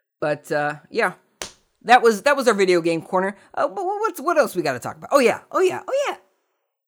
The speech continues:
Back to Panic Mode. <laughs> I have not forgotten that this episode is airing on Friday the thirteenth. What does that mean? What does that mean? Will Chris to Chris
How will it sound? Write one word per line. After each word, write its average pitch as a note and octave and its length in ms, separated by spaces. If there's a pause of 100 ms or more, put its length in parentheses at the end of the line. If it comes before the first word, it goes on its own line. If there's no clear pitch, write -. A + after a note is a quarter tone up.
(200)
Back F#4 160
to C#4+ 80
Panic C#4 420
Mode. C#3+ 240 (320)
<laughs> - 1120
I A3+ 80
have B3 140
not D4+ 180
forgotten G#3 520
that E3+ 120
this G#3+ 220
episode G3+ 500
is E3 240
airing D#3 320
on D3 160
Friday D#3 420
the C#3+ 140
thirteenth. D3+ 580 (1000)
What F3 120
does F#3 100
that E3 120
mean? C3 200 (220)
What F3+ 100
does A3+ 120
that G#3 100
mean? F3 260 (880)
Will G3+ 280
Chris G#3 380
to G3+ 100
Chris - 460